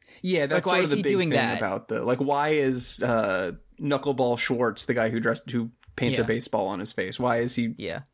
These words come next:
Speaker 1: wrestling instead of playing for the tri-, triple A team, you know?
Speaker 2: The Fiend's dad can be, like, a perfectly fine accountant. Like, why is he wrestling in his accounting gear?
Speaker 1: Yeah.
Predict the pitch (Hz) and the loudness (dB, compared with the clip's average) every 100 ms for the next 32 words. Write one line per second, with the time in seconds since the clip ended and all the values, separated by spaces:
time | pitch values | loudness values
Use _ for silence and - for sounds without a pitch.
0 | _ 135 131 117 117 110 113 117 107 220 | _ -4 0 0 0 -2 -2 0 -2 -2
1 | 120 113 101 117 117 - 104 101 - - | -4 -2 -2 -6 -6 -6 -4 -4 -6 -16
2 | - - - - 220 - - 110 107 87 | -20 -20 -10 -6 -6 -4 -4 -2 -4 -4
3 | - - - 226 240 220 240 262 294 359 | -8 -8 -8 -6 -2 0 0 0 0 0
4 | 359 262 156 160 190 180 - 175 147 135 | -4 -4 0 0 2 0 -2 -4 -4 -6
5 | 123 - 165 165 156 139 - 143 - - | -12 -10 0 2 4 2 0 -2 -2 0
6 | 160 165 147 151 135 143 120 120 113 113 | 0 0 -2 -2 0 2 2 2 -2 -6
7 | - - 120 - - _ - 123 139 143 | -8 -6 -8 -8 -20 _ -6 -2 2 2
8 | 147 170 127 131 - 143 127 120 127 117 | 2 -2 -2 -2 -2 -2 -2 -2 -2 -6
9 | - 110 110 110 104 85 71 175 120 120 | -6 -6 -6 -8 -8 -8 -8 -6 -4 -2
10 | 110 | -2